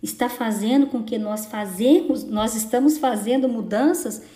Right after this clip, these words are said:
e que nós não pensávamos que fôssemos fazer. O mundo tá obrigando que nós façamos mudanças. Mas independente dessa pandemia, a vida sempre foi assim.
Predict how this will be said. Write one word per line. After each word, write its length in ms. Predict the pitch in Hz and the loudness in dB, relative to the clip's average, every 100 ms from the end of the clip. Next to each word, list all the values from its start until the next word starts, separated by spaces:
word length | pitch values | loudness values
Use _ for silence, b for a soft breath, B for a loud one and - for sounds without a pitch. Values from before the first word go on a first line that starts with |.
| B B | B B
e 60 | 220 | -10
que 500 | - 339 440 466 415 | 0 0 0 -8 -6
nós 240 | 415 381 | -4 -2
não 200 | 349 370 | -2 -2
pensávamos 840 | 392 403 - 330 349 381 269 233 | -4 -4 -6 -4 -4 -4 -8 -8
que 100 | - | -10
fôssemos 600 | - 196 185 - 180 180 | -10 -8 -8 -8 -12 -12
fazer. 580 | - 175 165 156 151 - _ _ _ b b b b b b b b | -12 -10 -6 -8 -8 -18 _ _ _ b b b b b b b b
O 120 | - 208 | -6 -2
mundo 400 | 214 294 349 311 | 6 6 8 2
tá 200 | 233 226 | 0 -4
obrigando 760 | 196 190 170 185 262 349 269 | -4 -6 -6 0 2 4 2
que 160 | - 208 | -4 -8
nós 640 | 196 196 269 302 - - | -6 -2 0 0 -2 -12
façamos 680 | - 208 - - 339 339 226 | -12 -10 -6 4 4 6 2
mudanças. 840 | 196 175 160 156 156 170 - - _ _ _ _ _ _ _ _ _ _ _ | -2 -6 -4 -4 -6 -12 -18 -20 _ _ _ _ _ _ _ _ _ _ _
Mas 240 | 202 226 240 | -6 0 8
independente 840 | 339 339 320 285 247 226 247 - | 8 8 6 2 0 -4 -8 -6
dessa 320 | 202 214 214 | -6 -6 -6
pandemia, 920 | - 190 180 165 165 240 339 320 - - - - | -6 -6 -4 -2 0 0 0 0 -6 -14 -16 -2
a 100 | 330 | 2
vida 300 | 311 349 359 | 4 4 2
sempre 360 | - 330 330 | 2 2 2
foi 260 | 311 359 381 | -2 -2 -2
assim. 580 | 403 - 302 320 - | -4 -2 2 2 0